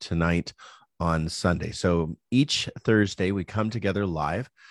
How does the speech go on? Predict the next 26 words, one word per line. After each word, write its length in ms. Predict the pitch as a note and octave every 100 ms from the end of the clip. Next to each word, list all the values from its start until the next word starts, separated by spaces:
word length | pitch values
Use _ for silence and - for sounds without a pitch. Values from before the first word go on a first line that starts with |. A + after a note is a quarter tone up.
| - _
to 120 | - F#2
give 200 | F#2+ F2+
a 80 |
better 440 | D#2 G2+ G2 G#2+ A2+
understanding 640 | G2+ F#2+ - F#2 F#2+ A2+
of 120 | F2
topics 520 | - G2 F2+ A2 -
that 80 | -
we're 100 | F2
discussing 560 | E2 - - G2 - G#2+
and 80 | D#2+
materials 560 | D2 - G2 F#2+ F#2+
that 100 | -
we're 100 | D#2+
covering. 500 | - G2 F2+ G#2 D#3 - - - - - -
And 100 | E2
so 140 | G2
call 280 | D#2+ A2 G2
this 200 | F#2+ -
a 80 | D#2+
deeper 440 | C#2 F#2+ F#2+ G2+
dive 540 | E2 G2+ F#2 D2+ B1 -
with 420 | D2 D#2+ D2+ - - - - - -
my 320 | F2+ F#2 G#2+
guests, 720 | G2+ G2+ G#2 - - - - - - -
uh, 260 | E2 D#2+